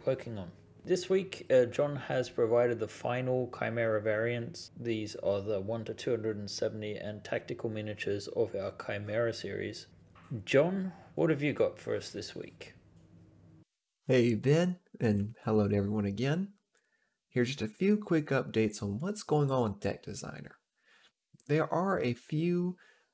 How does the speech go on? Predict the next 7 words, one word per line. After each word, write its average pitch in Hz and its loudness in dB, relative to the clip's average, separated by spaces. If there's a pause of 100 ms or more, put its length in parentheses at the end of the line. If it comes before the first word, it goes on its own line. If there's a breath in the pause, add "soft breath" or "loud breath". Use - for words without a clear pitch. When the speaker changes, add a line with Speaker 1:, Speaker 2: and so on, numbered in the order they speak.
Speaker 2:
bundles 151 2
missing, 123 0 (400)
including 127 2
the 101 0 (240)
Alpha 139 2
Shuttle, 180 -2 (540 soft breath)
instructions 120 0